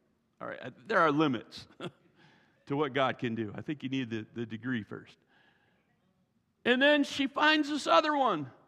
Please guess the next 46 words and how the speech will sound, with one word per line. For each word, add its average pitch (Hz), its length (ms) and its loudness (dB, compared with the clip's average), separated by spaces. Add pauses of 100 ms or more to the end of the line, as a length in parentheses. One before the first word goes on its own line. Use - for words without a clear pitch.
(320)
And 214 140 2
I, 240 160 4
I, 208 120 2 (440)
again, 208 360 2 (140)
guy 160 200 6
across 220 340 6
the 220 80 -2
road, 233 240 8
he 214 80 -6
said, 175 160 -6
"You 277 140 0
ain't 202 160 0
not, 185 220 0
you 262 160 10
ain't 214 120 8
gonna 214 160 2
find," 185 180 4 (400)
this 151 160 -6
is 120 60 -6
Bob, 120 260 2 (140)
"you 233 200 6
ain't 180 120 6
gonna 156 160 -2
find 160 260 6
no 156 160 2
work." 170 520 4 (1300)
And, 156 200 0
and 156 140 2
he 160 80 4
likes 170 180 2
smoking 165 520 0
big 156 180 0
stogies. 143 520 -4 (520)
"You 220 180 6
ain't 214 100 2
gonna 180 140 2
find 185 260 6
no 165 120 0
work." 190 420 4 (2250)
And 135 100 -4
a 135 40 -2
beer 165 300 6
in 151 60 0
the 147 120 0
other 131 200 0
hand. 104 180 -8